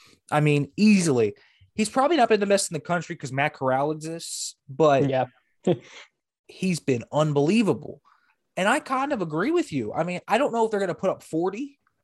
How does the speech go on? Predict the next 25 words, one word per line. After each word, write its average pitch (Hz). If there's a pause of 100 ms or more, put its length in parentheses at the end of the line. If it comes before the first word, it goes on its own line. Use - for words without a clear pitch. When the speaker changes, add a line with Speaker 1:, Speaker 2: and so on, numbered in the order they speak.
(120)
Speaker 1:
I 185
do 202
think, 226
Speaker 2:
Right. 165
Speaker 1:
though, 139 (680)
I -
do 254
think 277
they 147
put 175
up 156
more 165
than 160
thirty. 220
I, 165
I 170 (140)
definitely 202
do 190
believe 185
that. 110 (600)
They're 208
just 269
so 247
explosive. 196
And, 139